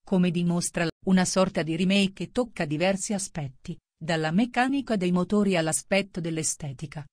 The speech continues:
passando per la comodità interna e tutto l'apporto di tipo tecnologico. Che cosa ha scelto s-,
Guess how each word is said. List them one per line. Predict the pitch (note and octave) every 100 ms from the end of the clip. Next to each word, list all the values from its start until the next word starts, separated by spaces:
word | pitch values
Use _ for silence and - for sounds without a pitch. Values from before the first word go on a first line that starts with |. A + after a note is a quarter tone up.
| _ -
passando | G#3 - A#3 C4 A3
per | F3+ E3
la | D#3+
comodità | - F#3 E3+ E3+ F#3+
interna | E3 D#3+ - G3 G#3+ A3 G#3+
e | F#3+
tutto | C4 - A#3+
l'apporto | G#3+ G#3 A3 A3+ A#3+ A#3
di | F#3 F#3+
tipo | F#3 F3 D#3+
tecnologico. | G3 F#3 E3+ D#3+ C#3+ C#3 C#3 C#3 B2+ _ -
Che | B3 B3
cosa | C#4+ C4
ha | A3+
scelto | - A#3+ A#3
s-, | A#3